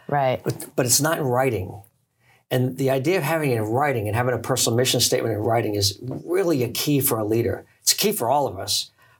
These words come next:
Speaker 2: But the reason it's so important for a leader is you can't have a bad day.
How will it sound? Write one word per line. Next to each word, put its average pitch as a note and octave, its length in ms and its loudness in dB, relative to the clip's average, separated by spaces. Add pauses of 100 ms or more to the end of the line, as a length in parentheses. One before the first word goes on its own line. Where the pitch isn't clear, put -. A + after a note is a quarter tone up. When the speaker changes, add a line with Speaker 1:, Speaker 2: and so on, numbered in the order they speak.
Speaker 2:
But - 120 -8
the C#3+ 80 0
reason F#3+ 280 2
it's - 100 2
so C#3+ 120 2
important C3 380 -2
for A#2+ 100 0
a A2 40 0
leader B2 260 2
is G#2 80 0
you A#2 80 -2
can't D3 220 -2
have D3 100 2
a B2 80 0
bad A#2+ 300 0
day. A#2+ 400 -2